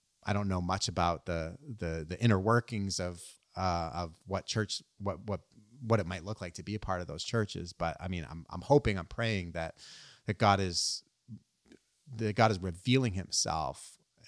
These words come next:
in, in really, really powerful ways, even within those church communities. It's like, I, we don't have to have every single Christian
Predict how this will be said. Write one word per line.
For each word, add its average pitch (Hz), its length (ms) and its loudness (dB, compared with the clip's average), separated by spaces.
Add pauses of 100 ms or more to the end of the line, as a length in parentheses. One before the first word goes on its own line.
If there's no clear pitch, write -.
(120)
in, 98 220 -2
in 90 340 -6
really, 113 200 4
really 101 160 0
powerful 90 500 0
ways, 87 640 0
even 95 180 -2
within 90 260 -6
those 82 160 -6
church - 300 -6
communities. 95 500 0
It's 82 80 -8
like, 87 240 -8
I, 101 200 -4 (240)
we 135 100 6
don't 160 160 4
have 135 180 -2
to 120 60 -4
have 110 320 0
every 107 200 0
single 95 340 0
Christian 95 640 -2